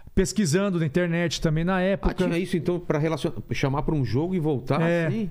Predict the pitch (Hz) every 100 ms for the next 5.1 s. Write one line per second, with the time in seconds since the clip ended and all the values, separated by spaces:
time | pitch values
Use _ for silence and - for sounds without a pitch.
0 | - 143 151 147 160 - - 294 - 240
1 | 214 233 226 202 - 143 135 170 135 143
2 | 135 147 139 82 - - - - - -
3 | - 170 247 196 214 220 - - 208 190
4 | 151 127 - - 185 165 190 123 180 139
5 | 104